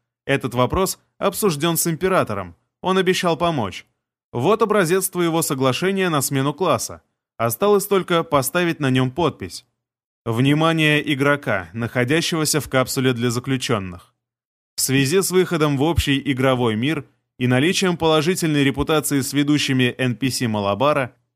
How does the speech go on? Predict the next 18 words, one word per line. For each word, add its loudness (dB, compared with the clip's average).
решением 0
суда 2
номер 0
сорок 0
пять -2
Р 0
С 0
триста 0
сорок 0
четыре 0
триста -2
двадцать -2
восемь -2
вам 0
разрешается 0
сменить -2
класс 0
персонажа. -2